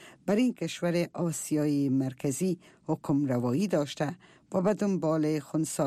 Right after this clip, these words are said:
کردن تمام مخالفین حکومت خود بوده است. در سال دو هزار و پنج میلادی، حکومت ازبکستان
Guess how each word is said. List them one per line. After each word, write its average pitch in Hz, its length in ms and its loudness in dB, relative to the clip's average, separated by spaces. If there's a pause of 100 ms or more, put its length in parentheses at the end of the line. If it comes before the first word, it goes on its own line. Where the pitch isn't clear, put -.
(160)
کردن 139 460 0
تمام 156 580 0
مخالفین 135 680 -2
حکومت 139 760 -2 (480)
خود - 300 0
بوده - 240 -12 (100)
است. - 220 -12 (1000)
در 202 120 0
سال 214 340 0
دو 202 140 0
هزار 185 320 0
و 170 40 -6
پنج 170 340 0
میلادی، 165 680 0 (360)
حکومت 175 520 -2
ازبکستان 175 880 -2